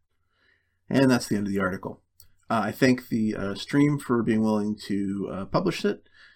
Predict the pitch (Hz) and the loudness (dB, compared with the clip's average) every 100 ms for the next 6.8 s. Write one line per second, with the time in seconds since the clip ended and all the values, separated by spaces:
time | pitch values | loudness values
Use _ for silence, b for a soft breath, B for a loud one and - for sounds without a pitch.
0 | b - 98 95 87 92 113 107 - 101 | b -8 -6 -4 -4 -2 0 -2 0 -2
1 | 98 - 110 110 110 104 107 107 - - | -2 -4 0 2 2 2 4 2 -2 -4
2 | 110 123 - 123 123 104 107 110 107 113 | -2 -2 0 2 2 2 2 2 2 0
3 | 107 90 95 95 - 107 104 113 101 110 | -2 -4 -6 -8 -6 -4 -2 -4 -4 -6
4 | 104 107 107 104 - 69 92 95 87 95 | -6 -6 -4 -6 -6 -10 -8 -8 -8 -8
5 | 95 - - 95 92 - _ _ _ - | -10 -12 -12 -12 -12 -16 _ _ _ 4
6 | 139 127 110 101 95 90 - | 4 4 2 0 -2 -6 -12